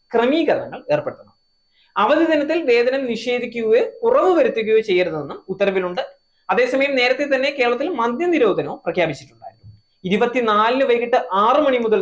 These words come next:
തന്നെ മദ്യവിൽപ്പനശാലകൾ അടച്ചിരുന്നു. നാൽപത്തിയെട്ട് മണിക്കൂർ നേരത്തേക്കാണ് മദ്യവിൽപ്പനശാലകൾ അടച്ചിടുന്നത്. വോട്ടെടുപ്പ് ദിനമായ ഇരുപത്തിയാറിന് വൈകിട്ട് ആറ് മണി കഴിഞ്ഞ് മാത്രമേ മദ്യവിൽപ്പനശാലകൾ തുറക്കുകയുള്ളൂ. അതേസമയം റീപോളിംഗ് നടക്കുന്ന സ്ഥലങ്ങളിലും മദ്യവിൽപ്പനശാലകൾ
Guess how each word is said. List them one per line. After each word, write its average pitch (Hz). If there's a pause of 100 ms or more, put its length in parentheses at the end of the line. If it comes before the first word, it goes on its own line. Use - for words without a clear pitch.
തന്നെ 143 (100)
മദ്യവിൽപ്പനശാലകൾ 185 (140)
അടച്ചിരുന്നു. 202 (460)
നാൽപത്തിയെട്ട് 294
മണിക്കൂർ 220
നേരത്തേക്കാണ് 185
മദ്യവിൽപ്പനശാലകൾ 185 (140)
അടച്ചിടുന്നത്. 160 (500)
വോട്ടെടുപ്പ് 262
ദിനമായ 254 (180)
ഇരുപത്തിയാറിന് 247 (100)
വൈകിട്ട് 214 (240)
ആറ് 269
മണി 254
കഴിഞ്ഞ് 214
മാത്രമേ 196 (240)
മദ്യവിൽപ്പനശാലകൾ 226 (140)
തുറക്കുകയുള്ളൂ. 139 (420)
അതേസമയം 330 (120)
റീപോളിംഗ് 294
നടക്കുന്ന 269 (120)
സ്ഥലങ്ങളിലും 233 (120)
മദ്യവിൽപ്പനശാലകൾ 220